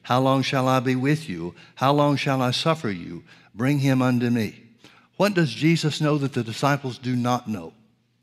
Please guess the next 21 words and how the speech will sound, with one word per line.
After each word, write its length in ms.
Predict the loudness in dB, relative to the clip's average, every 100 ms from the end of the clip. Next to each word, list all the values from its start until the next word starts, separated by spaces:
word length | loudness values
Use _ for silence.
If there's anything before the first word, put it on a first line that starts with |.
| _ _ _ _ -20 -20 -4
They 120 | 0
have 160 | 2 2
the 80 | 0
same 280 | 0 0 2
healing 280 | 2 2
power, 320 | 4 4 4 4
not 180 | 2
in 40 | 0
the 60 | 0
same 260 | 2 4
measure, 380 | 4 2 0 -6 -12 -20 -10
but 120 | -2
they 80 | 2
have 180 | 2 2
the 60 |
same 300 | 0 2 4
healing 260 | 4 4 2
power 380 | 4 4 2 -2
because 340 | 0 0 2
Jesus 360 | 0 0 -2 -2
delegates 680 | 2 2 2 0 0 -10